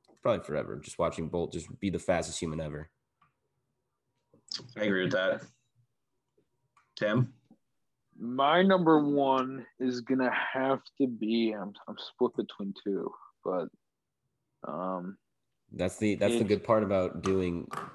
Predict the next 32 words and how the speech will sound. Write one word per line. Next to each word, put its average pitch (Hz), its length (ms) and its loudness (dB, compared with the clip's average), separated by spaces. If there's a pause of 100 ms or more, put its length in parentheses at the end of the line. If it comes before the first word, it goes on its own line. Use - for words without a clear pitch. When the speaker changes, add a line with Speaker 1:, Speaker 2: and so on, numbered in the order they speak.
(240)
Speaker 1:
uh, 80 200 -2
Speaker 3:
rankings, 139 440 4
Speaker 1:
five, 95 220 2
Speaker 3:
I 127 40 4
know. 127 220 4 (140)
Speaker 1:
five 98 120 -14
through, 104 300 2 (140)
five 101 200 4
through 98 140 0
one. 92 300 2
So 98 300 2
if 127 180 2
you 110 60 6
Speaker 3:
Yeah. 113 120 8
Speaker 1:
have - 120 -6 (100)
two 135 160 8
at - 80 4
number 98 240 2
one, 87 300 0 (200)
you, 107 320 0
one 117 260 8
of 151 60 8
them 113 100 4
just 95 120 -2
gets - 140 -2
off, - 340 -2
cut 101 160 4
off 87 160 0
the 85 60 0
list. 85 240 -2 (120)
You 98 160 0 (220)
can't - 20 4